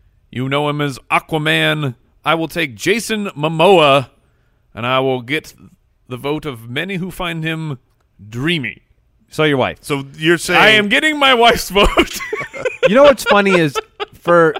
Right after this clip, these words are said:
Speaker 2: so Jason Momoa, who
Speaker 1: Yes.
Speaker 2: plays, uh,
Speaker 1: I'm also getting my own vote.
Speaker 2: who plays in, uh,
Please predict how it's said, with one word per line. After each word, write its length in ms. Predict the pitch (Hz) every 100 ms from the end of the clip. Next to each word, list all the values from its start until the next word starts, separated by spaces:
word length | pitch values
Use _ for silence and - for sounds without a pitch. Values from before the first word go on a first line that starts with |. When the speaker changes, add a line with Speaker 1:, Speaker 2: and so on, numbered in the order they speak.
| _
Speaker 2:
so 180 | - 170
Jason 320 | 156 208 220 202
Momoa, 360 | 170 156 151
who 80 | 165
Speaker 1:
Yes. 100 | 151
Speaker 2:
plays, 380 | 156 147 143 123
uh, 380 | 139 120 113 104 -
Speaker 1:
I'm 180 | - 143
also 220 | 214 226
getting 300 | 254 254 240 214
my 200 | 220 226
own 380 | 226 220 202
vote. 460 | 143 143 117 - - _ -
Speaker 2:
who 160 | 139 156
plays 580 | - 170 165 147 - -
in, 480 | 151 147 139 131 123 _ _ _
uh, 220 | 104 -